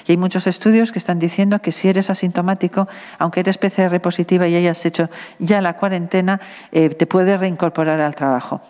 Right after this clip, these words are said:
Pero esto hay que individualizarlo y por eso la importancia de que sean los profesionales que conocen a ese paciente y que, eh, y que conocen bien el protocolo,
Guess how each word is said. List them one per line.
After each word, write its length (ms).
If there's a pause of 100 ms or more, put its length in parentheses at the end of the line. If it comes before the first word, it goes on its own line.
Pero 200
esto 380
hay 120
que 100
individualizarlo 800
y 20
por 160
eso 220
la 100
importancia 720 (380)
de 100
que 80
sean 280
los 120
profesionales 640
que 80
conocen 400
a 40
ese 140
paciente 600 (380)
y 100
que, 300
eh, 420
y 120
que 120
conocen 400
bien 160
el 80
protocolo, 560